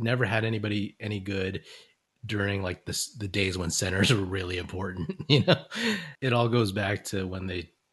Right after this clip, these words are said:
traded, like, Robert Parrish, you know what I mean? Or traded the, uh, trade Robert Parrish and the pick that became Kevin McHale to the Celtics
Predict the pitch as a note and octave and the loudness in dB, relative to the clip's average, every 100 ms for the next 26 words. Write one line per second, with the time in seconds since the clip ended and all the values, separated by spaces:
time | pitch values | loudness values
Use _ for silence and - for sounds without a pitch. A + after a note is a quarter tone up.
0 | - - F#2+ F2+ E2+ E2 G#2+ G#2 E2+ D#2+ | -4 -2 -2 -4 -6 -8 -6 -4 -4 -4
1 | F#2 D#2 D#2 - - - G2 E2+ F2 F#2 | -4 -4 -4 -6 -10 -14 -10 -8 -6 -6
2 | G2 G2+ F#2+ G2 - G2+ F#2 E2+ E2 D#2 | -6 -6 -6 -6 -2 -2 -2 -4 -6 -6
3 | - _ _ _ - F2 D#2 D2+ D#2+ E2 | -10 _ _ _ -12 -8 -6 -6 -10 -12
4 | - _ - A#2 G2+ F#2+ F#2 G2+ F#2 E2+ | -18 _ -2 0 0 -2 0 0 0 0
5 | F2+ D#2 - - G2 - F2+ - F2 G2 | -4 -8 -12 -4 -4 -2 -6 -6 -6 -4
6 | F2 D#2+ F#2 E2+ E2 - E2+ E2 D#2 D#2 | -6 -6 -6 -6 -8 -4 -4 -6 -8 -4
7 | F#2+ D#2+ - D#2+ - | -4 -4 -6 -6 -6